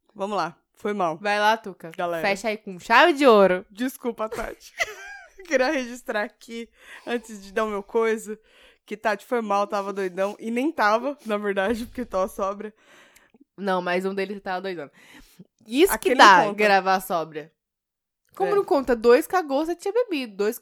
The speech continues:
Speaker 2: não cagou, que só serviu pra gente beber aquele dia
Speaker 1: Foi
Speaker 2: mesmo,
Speaker 1: meio a
Speaker 2: né?
Speaker 1: meio,
Speaker 2: Tá
Speaker 1: né?
Speaker 2: bom.
Speaker 1: É, então. Então, foi mal. Um eu tava doidão, outro não. <laughs> Mas foi mal, tá? Isso não vai acontecer de novo. Mentira, não posso garantir. Mas é isso, tá?
Speaker 2: Uhum.
Speaker 1: Já superamos, eu acho.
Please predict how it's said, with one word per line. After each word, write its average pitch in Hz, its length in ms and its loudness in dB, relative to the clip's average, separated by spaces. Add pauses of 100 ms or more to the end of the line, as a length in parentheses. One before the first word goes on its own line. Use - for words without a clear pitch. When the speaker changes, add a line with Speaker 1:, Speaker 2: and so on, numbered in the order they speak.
Speaker 2:
não 240 220 -10
cagou, 240 560 -8 (100)
que 320 400 -16 (280)
só 247 100 -8
serviu 277 240 -8
pra 415 120 -6
gente 392 120 -10
beber 392 260 4
aquele 202 280 -2
dia 185 160 0
Speaker 1:
Foi 277 100 6
Speaker 2:
mesmo, 294 300 4
Speaker 1:
meio 240 220 4
a 226 40 0
Speaker 2:
né? 226 60 -4
Speaker 1:
meio, - 20 0
Speaker 2:
Tá - 0 -
Speaker 1:
né? 285 60 -2
Speaker 2:
bom. 202 180 -8 (160)
Speaker 1:
É, 226 60 -4
então. 180 340 -10 (280)
Então, 208 160 -10
foi 226 180 -10
mal. 175 260 -4
Um 226 160 0
eu 254 60 2
tava 226 240 0
doidão, 220 420 0
outro 226 240 -2
não. 226 280 -4
<laughs> 285 1500 -8
Mas 196 220 -14
foi 208 160 -14
mal, 202 260 -8
tá? 202 160 -12
Isso 208 160 -14
não 202 80 -8
vai 208 120 -6
acontecer 208 360 -12
de 190 100 -12
novo. 196 400 -6
Mentira, 214 480 -4
não 185 60 -8
posso 180 220 -6
garantir. 190 500 -8 (420)
Mas 185 340 -8
é 190 80 -6
isso, 165 340 -14
tá? 196 220 -10 (420)
Speaker 2:
Uhum. 226 340 -18
Speaker 1:
Já 196 180 -4
superamos, 185 560 -8
eu 175 100 -6
acho. 160 280 -16